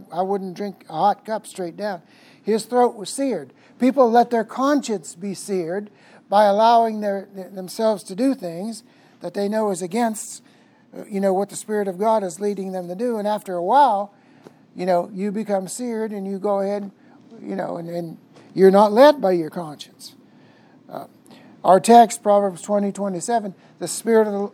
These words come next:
of man is the candle, the lamp, the flashlight, uh, of the Lord, searching all the inward parts, uh, of our heart." So, you know,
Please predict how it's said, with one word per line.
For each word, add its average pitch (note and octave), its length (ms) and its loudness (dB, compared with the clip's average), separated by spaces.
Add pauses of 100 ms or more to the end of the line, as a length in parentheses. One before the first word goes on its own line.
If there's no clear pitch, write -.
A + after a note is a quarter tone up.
(120)
of F3+ 200 -8
man G#3+ 480 2
is G3+ 180 -4
the A3 120 -6
candle, C4 720 0 (540)
the G3 140 4
lamp, A3 560 4 (840)
the G3 120 0
flashlight, A3+ 1000 4 (720)
uh, - 320 -4 (1160)
of F3+ 160 4
the F#3+ 120 6
Lord, G3 480 6 (380)
searching G3 440 2
all G#3 240 8
the G#3 180 0
inward A3 380 -2
parts, G#3 640 2 (640)
uh, - 240 2
of F3+ 280 4
our G3 160 8
heart." G#3+ 340 6 (2000)
So, F3+ 420 6 (460)
you F#3+ 100 0
know, F3+ 240 4